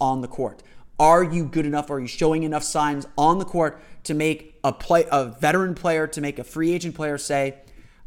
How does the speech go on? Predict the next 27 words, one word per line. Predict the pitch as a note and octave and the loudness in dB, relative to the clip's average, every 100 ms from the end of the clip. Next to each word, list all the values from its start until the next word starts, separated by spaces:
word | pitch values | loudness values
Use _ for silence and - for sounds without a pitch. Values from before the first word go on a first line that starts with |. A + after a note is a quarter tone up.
| - | 6
"I'll | D#3+ D#3+ | 8 8
take | D#3+ D3 | 2 -4
a | |
chance | - D3 C3+ C3+ | -6 -4 -4 -4
on | A2+ G#2+ | -6 -8
that. | - - - | -14 -20 2
I | D3+ E3 | 6 6
believe | E3 D3 D3 | 4 0 -2
in | C3 | -6
that"? | B2+ - - - - _ - - | -10 -14 -20 -20 -20 _ -14 0
Um, | C3 B2 A#2 - - - | 2 2 -2 -14 -20 -8
again, | D#3 E3+ C#3 | 2 2 2
Steve | - F#3 F3 | -2 -2 2
Clifford | G#3 G3 | 2 2
was | F3 | 0
able | F3+ E3+ | 0 0
to | D#3 | 2
do | E3+ | 2
it | E3 | 2
in | D#3 | 0
Charlotte | E3 E3 D#3+ | 4 4 4
with | D3 | 2
Al | C#3+ C#3+ | 2 2
Jefferson | D3 D3 - D3+ | 2 -2 -4 -4
and | C#3 | -2
Kemba | - C#3+ C3+ | 2 2 4
Walker. | C3+ C3 F#2+ | 2 0 -4